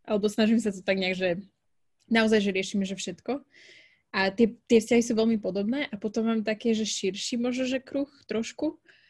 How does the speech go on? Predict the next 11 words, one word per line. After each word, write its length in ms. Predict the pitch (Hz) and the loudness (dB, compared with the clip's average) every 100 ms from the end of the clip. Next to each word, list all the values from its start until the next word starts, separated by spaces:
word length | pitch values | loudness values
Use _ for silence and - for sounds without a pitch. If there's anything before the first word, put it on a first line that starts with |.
| _ _ | _ _
kde 580 | - 196 208 202 202 202 | -6 0 2 4 2 0
tiež 280 | 202 226 214 | 4 6 6
úplne 240 | 208 220 214 | 4 2 4
vnímam, 400 | 208 202 196 196 | 4 2 0 0
že 400 | 196 196 190 185 | 0 0 0 -2
každý 440 | 196 190 185 196 | -2 -2 -2 -2
vo 120 | 190 | 0
mne 640 | 190 190 185 185 180 190 196 _ _ _ _ | 0 0 0 -2 -4 -8 -12 _ _ _ _
niečo 320 | - 202 196 208 | -2 -2 -2 -2
iné 240 | 196 190 | -2 0
vyťahne. 640 | 180 175 185 185 175 175 | -4 -6 -6 -6 -6 -8